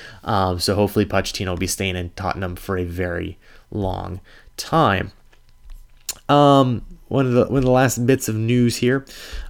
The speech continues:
Um, Karim Benzema will not be playing for France. Uh, he's still in, he, he was, he was sort of had the door open for him to play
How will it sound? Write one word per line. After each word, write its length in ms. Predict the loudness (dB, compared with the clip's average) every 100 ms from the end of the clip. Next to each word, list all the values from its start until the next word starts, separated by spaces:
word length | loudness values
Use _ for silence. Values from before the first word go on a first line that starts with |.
| 0
Um, 340 | 4 6 6
Karim 320 | 2 0 2 2
Benzema 540 | 2 2 2 4 4
will 240 | 4 4
not 420 | 4 2 2 2 2
be 120 | 0
playing 300 | 2 0 0
for 120 | -2
France. 440 | -2 -4 -4 -12 -14 -20 -20 -14 0
Uh, 260 | 4 4
he's 500 | 2 0 2 2 2
still 640 | -4 0 6 8 8 6 2
in, 400 | 0 0 -2 -6
he, 220 | -4 -2 0
he 100 | 2
was, 280 | 0 -2
he 120 | -4 0
was 160 | 0
sort 380 | 0 0 4 6
of 200 | 6 4
had 260 | 2 2 2
the 80 |
door 220 | 2 4 2
open 220 | 2 -2
for 140 | -2
him 100 | -2
to 60 | -2
play 320 | 2 4 4